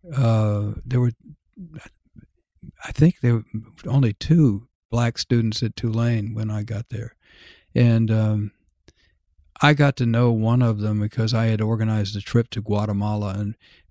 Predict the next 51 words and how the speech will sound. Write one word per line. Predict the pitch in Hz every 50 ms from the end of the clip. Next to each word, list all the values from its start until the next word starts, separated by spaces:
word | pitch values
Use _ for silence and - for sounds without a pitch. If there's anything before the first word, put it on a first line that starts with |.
| - - -
because, | 107 123 123 - - 135 131 131 127 117 110 - -
uh, | - 123 123 113 110 107 107 104 98
no | 104 110 120 135 135
one | 131 123 117 113 113
else | 117 117 117 - - - 117 _ _ _ _ _ _ - - -
was | - 120 117 110
going | - 127 117 117 113
to | 104 104 92
have | 113 110 110 - -
to | - 101 98 95 101 _ _
room | 117 113 110 117 123 127 123 120 117
with | 110 101 -
the | - 110
black | 107 110 110 110 107 110
guy, | 113 95 92 95 98 101 - - - - - - - 139 -
<laughs> | - - - - - - - - -
and | - 135 131 123
I | 120 127
was | 131 131 117 -
the | 113 107
leader, | 110 120 131 127 113 101
I | 101 107
got | 113 113 110 -
to | - 110
room | 110 113 113 113 113
with | 107 107 98
him, | 120 117 117 110
and | 110 107 120
that | 127 131 123
was, | 123 120 117 - _ - - - - - _ _ _ -
that | - 151 180 214
was | 220 214 - 185
a, | 170 147 120 -
you | 165 175
know, | 151 123 127
it | 131 127
opened | 131 135 - 131 120 113
my | 110 107 101 101 98
eyes. | 95 92 98 110 117 - - - - -
Uh, | 147 135
but | 123 135 147 -
I, | - 185 190 165 - _ - - 175
honestly, | 170 190 208 220 202 - - 123 117 117 - - _ _ _ _ - _ - - - -
I | - 151
feel | - - 277 208 120
so | - - - 151 160 147 117
ashamed | 101 - - - - 202 240 220 175 127 107
by | 120 120 117
the | 120 120 123
fact | - - - 110 120 147 - -
that | - 110 104 -